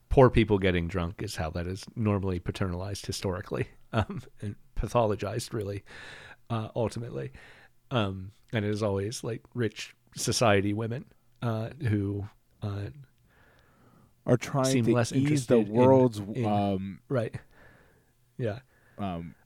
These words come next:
Speaker 2: you
Speaker 1: Are
Speaker 2: know, flaws or whatever,
Speaker 1: Are
Speaker 2: or woes.
Speaker 1: Yeah, are much less interested in policing their own husbands'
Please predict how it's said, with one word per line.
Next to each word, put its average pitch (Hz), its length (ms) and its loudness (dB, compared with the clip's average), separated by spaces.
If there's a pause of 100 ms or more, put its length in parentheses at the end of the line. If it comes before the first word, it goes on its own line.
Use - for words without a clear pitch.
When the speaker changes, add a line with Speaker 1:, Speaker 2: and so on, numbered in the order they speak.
Speaker 2:
you 135 60 0
Speaker 1:
Are 120 40 4
Speaker 2:
know, 95 180 -2
flaws 85 520 -6
or 76 60 -8
whatever, 73 280 -10 (140)
Speaker 1:
Are 127 100 2
Speaker 2:
or - 240 -10 (100)
woes. 95 520 -2
Speaker 1:
Yeah, 101 260 -6
are 127 100 0
much 135 260 4
less 135 220 2
interested 110 680 0
in 98 500 -2 (100)
policing 101 800 0
their 101 280 0
own 95 140 2
husbands' 95 640 -6